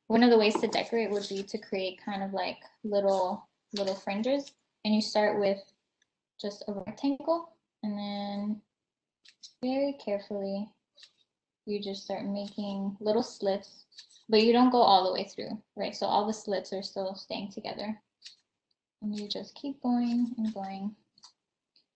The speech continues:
Now, if you wanna use this to decorate, you could do, you could do it out of any color, and maybe you could glue it on the sides. If you wanna incorporate this into your dream, this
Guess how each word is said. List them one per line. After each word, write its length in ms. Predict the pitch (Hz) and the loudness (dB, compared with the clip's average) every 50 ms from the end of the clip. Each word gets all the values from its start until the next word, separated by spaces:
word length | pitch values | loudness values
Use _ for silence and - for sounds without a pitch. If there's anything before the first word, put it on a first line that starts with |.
| _ _ _ - | _ _ _ -4
Now, 240 | 220 214 208 202 - - - | -2 0 0 -2 -2 0 2
if 240 | 226 269 262 - | 2 2 2 0
you 140 | 294 285 285 | 0 2 4
wanna 280 | 254 247 247 240 226 214 | 6 6 6 4 4 2
use 300 | 202 202 208 208 214 - | 0 -2 -4 -4 -4 -2
this 240 | 214 202 208 214 - - | 0 0 0 0 -2 -6
to 120 | 208 190 196 | -6 -4 -4
decorate, 580 | - 196 185 - - 247 269 285 - - - | -4 -4 -4 -4 -4 -2 -2 -2 -4 -6 -6
you 120 | 214 214 208 | -6 -6 -2
could 160 | - 226 208 | 0 0 0
do, 560 | 196 208 202 202 202 202 202 196 196 190 - - _ - | 0 -2 -2 -2 0 0 0 0 -2 -2 -4 -8 _ -16
you 100 | 208 196 | -6 -2
could 140 | - 240 214 | 0 2 4
do 80 | 214 | 4
it 80 | 208 202 | 6 6
out 140 | 190 190 196 | 6 4 4
of 80 | 190 - | 2 -2
any 180 | - 196 185 190 | -4 -6 -6 -6
color, 260 | - - 190 190 226 | -4 -2 0 2 2
and 180 | 240 233 208 196 | 0 0 -2 -4
maybe 220 | 190 190 190 190 | -6 -6 -8 -10
you 60 | 190 196 | -14 -12
could 140 | - 208 196 | -12 -12 -8
glue 140 | - 190 190 | -4 -4 -2
it 80 | 185 | -2
on 140 | - 185 185 | -2 -4 -6
the 60 | 190 | -8
sides. 560 | - - - 180 180 180 190 220 254 - - - _ _ _ _ _ _ _ _ _ _ - | -8 -4 -2 0 0 2 2 0 0 -2 -4 -10 _ _ _ _ _ _ _ _ _ _ 2
If 180 | 247 247 247 | 2 2 4
you 120 | 277 262 240 | 4 4 4
wanna 180 | 233 220 208 | 6 4 4
incorporate 600 | 202 214 - - 202 202 - 202 196 190 190 - | 2 0 2 2 2 2 2 0 -2 -2 -2 -4
this 160 | - 190 196 - | -8 -10 -10 -8
into 280 | - 196 202 - - 190 | -8 -8 -6 -6 -6 -6
your 180 | 190 185 180 180 - - - - | -6 -8 -8 -10 -12 -16 -10 -6
dream, 800 | 226 254 285 311 320 269 202 - - 196 214 240 262 - - - _ _ _ _ _ _ _ _ _ _ _ _ _ - | -4 -2 -2 0 0 0 0 0 0 0 2 2 2 2 0 -6 _ _ _ _ _ _ _ _ _ _ _ _ _ -4
this 200 | 214 220 214 | -4 -4 -4